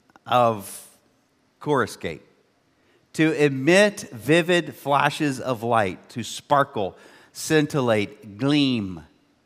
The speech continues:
Here's it used in a sentence. Sapphires coruscate with a dazzling blue fire. Now, how many of y'all knew the definition of coruscate before you got to church today? So you learned something today,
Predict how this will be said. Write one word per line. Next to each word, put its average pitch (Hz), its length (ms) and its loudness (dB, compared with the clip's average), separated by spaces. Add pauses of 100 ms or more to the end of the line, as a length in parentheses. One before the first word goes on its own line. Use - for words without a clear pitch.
Here's 147 180 -2
it 139 140 0
used 135 260 0
in 139 100 2
a 131 80 -2
sentence. 127 560 -2 (360)
Sapphires 143 1120 4 (560)
coruscate 135 880 0 (340)
with 123 240 -2
a 123 140 0
dazzling 131 880 2 (280)
blue 127 320 -2
fire. 98 420 2 (1300)
Now, 135 60 0
how 180 120 6
many 175 140 0
of 151 60 0
y'all 143 160 4
knew 143 120 0
the 120 100 -2
definition 104 640 -2
of 92 100 -12
coruscate 101 520 -6
before 98 360 -6
you 98 160 -6
got 95 220 -2
to - 60 -20
church - 340 -12
today? 82 320 -10 (720)
So 113 60 -8
you 160 220 -2
learned 160 240 4
something 135 460 0
today, 110 440 0